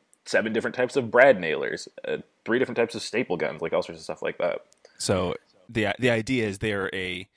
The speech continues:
Speaker 2: rental shop, but you're renting on a yearly cycle, and the idea is that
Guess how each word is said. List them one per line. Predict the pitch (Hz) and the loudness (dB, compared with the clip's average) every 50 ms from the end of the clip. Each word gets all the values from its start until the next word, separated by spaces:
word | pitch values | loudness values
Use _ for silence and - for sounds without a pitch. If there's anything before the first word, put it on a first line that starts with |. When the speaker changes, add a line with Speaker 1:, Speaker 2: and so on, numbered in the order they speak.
| _ _ _ _ _ _ _ _ _ _ _ _ _ _ _ _ _ _ _ _ _ - | _ _ _ _ _ _ _ _ _ _ _ _ _ _ _ _ _ _ _ _ _ -4
Speaker 2:
rental | 117 117 120 117 - 110 101 | 0 0 0 0 -2 -6 -6
shop, | 104 - - 95 78 82 78 - - - - _ _ _ _ _ | -4 -4 -2 -2 -2 -4 -4 -6 -10 -14 -14 _ _ _ _ _
but | - 107 107 - | -2 -2 -2 2
you're | 113 110 107 101 98 98 92 - | 2 2 2 2 2 0 -2 0
renting | 104 113 113 113 - 120 110 104 101 98 95 98 - _ _ _ _ _ _ _ _ _ _ _ - | 0 0 0 0 0 -2 -2 -2 -2 -4 -6 -10 -12 _ _ _ _ _ _ _ _ _ _ _ -2
on | 104 101 101 | -2 0 0
a | 98 | -2
yearly | 98 98 101 110 113 110 110 104 104 98 95 95 92 90 90 90 - - - - - _ _ _ _ _ _ _ _ _ _ _ _ _ _ _ _ _ _ - | -4 -2 0 2 2 2 2 2 0 -2 -2 -2 -2 -2 -2 -4 -6 -10 -18 -20 -20 _ _ _ _ _ _ _ _ _ _ _ _ _ _ _ _ _ _ -4
cycle, | - - - 131 123 113 - 107 101 - | -2 0 2 2 0 0 -2 -2 -2 -2
and | - 101 98 | -2 -4 -2
the | 98 | -2
idea | 95 95 95 104 104 101 98 | -2 -2 -2 -2 0 0 0
is | 95 92 - | 0 -2 -2
that | 98 101 95 - | -2 -2 -2 -2